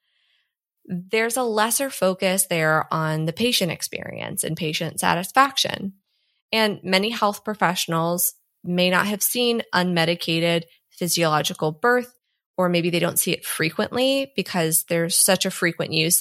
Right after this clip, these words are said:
of interventions in our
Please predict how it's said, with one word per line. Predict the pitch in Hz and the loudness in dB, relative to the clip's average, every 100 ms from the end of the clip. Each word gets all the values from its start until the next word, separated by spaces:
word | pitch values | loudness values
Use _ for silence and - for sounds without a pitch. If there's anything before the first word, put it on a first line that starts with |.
| - | 0
of | 165 160 165 160 _ _ - | 0 2 0 -4 _ _ -2
interventions | 180 180 170 147 160 196 208 208 - - | 0 2 0 0 0 0 0 0 -4 -4
in | 156 151 151 - | -4 -4 -4 -4
our | 175 156 156 151 151 | -2 0 0 0 -4